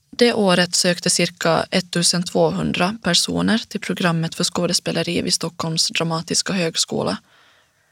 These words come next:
Då jag fick beskedet att jag var en av de tolv som kommit in hade jag svårt att tro att det var sant.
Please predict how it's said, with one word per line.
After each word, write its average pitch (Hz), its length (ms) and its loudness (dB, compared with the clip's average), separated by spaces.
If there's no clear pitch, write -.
Då 190 120 2
jag 202 140 4
fick 233 180 0
beskedet 180 540 0
att - 160 -6
jag 170 80 -2
var 170 160 -4
en 165 220 -4
av 165 140 -6
de 165 200 -4
tolv 165 300 -2
som 165 260 -2
kommit 170 340 -4
in 185 340 -4
hade 185 320 -6
jag 196 100 0
svårt 180 380 -2
att 151 100 -8
tro 160 180 -4
att 160 140 -6
det - 80 -4
var - 80 -8
sant. - 480 -6